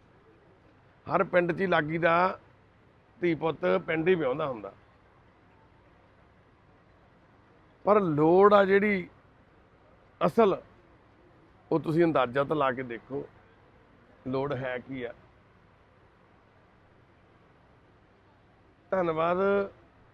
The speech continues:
ਇਹ ਵੀਰ ਜਿਹੜੇ ਅੱਜ ਇੱਥੇ ਆਪਣਾ ਬਣਦਾ ਯੋਗਦਾਨ ਪਾਉਣ ਆਏ ਨੇ, ਇਨਸਾਨ ਹੋਣ ਦਾ ਫਰਜ਼ ਨਿਭਾਉਣ ਆਏ ਨੇ। ਲਾਹਨਤ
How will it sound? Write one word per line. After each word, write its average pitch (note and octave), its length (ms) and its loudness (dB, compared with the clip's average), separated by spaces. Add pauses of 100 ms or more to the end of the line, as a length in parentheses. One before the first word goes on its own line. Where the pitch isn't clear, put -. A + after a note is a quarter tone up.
(920)
ਇਹ E3+ 100 -4
ਵੀਰ E3 300 -2
ਜਿਹੜੇ F3+ 300 -2
ਅੱਜ D#3 160 -8
ਇੱਥੇ E3+ 420 -4 (220)
ਆਪਣਾ D#3 280 -8
ਬਣਦਾ C#3 380 -6 (100)
ਯੋਗਦਾਨ C3 440 -10
ਪਾਉਣ B2+ 300 -6
ਆਏ A#2+ 180 -6
ਨੇ, C3+ 260 -12 (600)
ਇਨਸਾਨ C#3+ 480 -6
ਹੋਣ C#3+ 260 -10
ਦਾ C#3+ 140 -6
ਫਰਜ਼ B2+ 320 -10
ਨਿਭਾਉਣ B2+ 380 -10
ਆਏ G#2 160 -10
ਨੇ। G2+ 120 -20 (3000)
ਲਾਹਨਤ D#3+ 680 -2